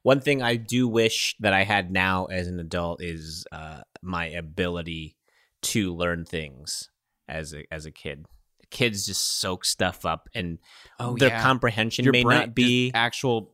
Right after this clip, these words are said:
Speaker 2: br-, yeah, brain's ability to learn new things. Gotcha. Yeah.
Speaker 1: Yeah, yeah. Like, it, it may not feel like it sticks, but there's just so much more room in there for stuff that it just, like, it does. It's just there.
Speaker 2: Mm-hmm.
Speaker 1: And when I,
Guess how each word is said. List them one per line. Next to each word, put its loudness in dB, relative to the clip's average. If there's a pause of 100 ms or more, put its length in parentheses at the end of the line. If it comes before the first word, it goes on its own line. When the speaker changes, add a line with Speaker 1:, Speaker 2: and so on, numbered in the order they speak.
Speaker 2:
br-, -16 (140)
yeah, 0
brain's -2
ability -4
to -4
learn -6
new -10
things. -12
Gotcha. -10
Yeah. -8
Speaker 1:
Yeah, -6 (140)
yeah. -2 (200)
Like, -4
it, -2
it -4
may 2
not 0
feel 2
like 0
it -10
sticks, -2
but -4
there's -2
just -4
so 2
much -2
more 6
room 6
in 4
there 2
for 2
stuff -4
that 0
it -6
just, -4
like, 0 (200)
it -4
does. -2
It's -14
just -10
there. -4 (280)
Speaker 2:
Mm-hmm. -8
Speaker 1:
And -10
when -2
I, 0